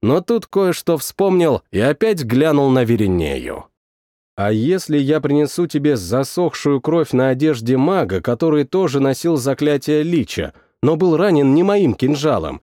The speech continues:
ты сможешь по этой крови определить все, что надо?» Она немного задумалась, закусив нижнюю губу.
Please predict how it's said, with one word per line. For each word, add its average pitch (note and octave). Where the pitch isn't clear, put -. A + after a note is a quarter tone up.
ты B2
сможешь G3+
по D#3
этой C#3
крови C3+
определить B2+
все, B2
что D#3+
надо?» F2+
Она G#2+
немного D#3
задумалась, C#3
закусив C#3
нижнюю C#3+
губу. D#2+